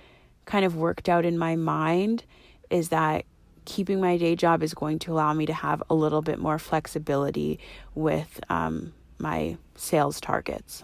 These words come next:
I'll say. So, yeah, I guess that's that.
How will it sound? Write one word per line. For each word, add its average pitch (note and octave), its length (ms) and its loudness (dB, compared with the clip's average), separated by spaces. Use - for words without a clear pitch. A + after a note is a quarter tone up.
I'll - 100 -8
say. - 360 -8
So, F#3+ 600 0
yeah, A#3+ 260 -4
I - 80 -6
guess D#4 200 -2
that's C#4+ 300 0
that. - 280 0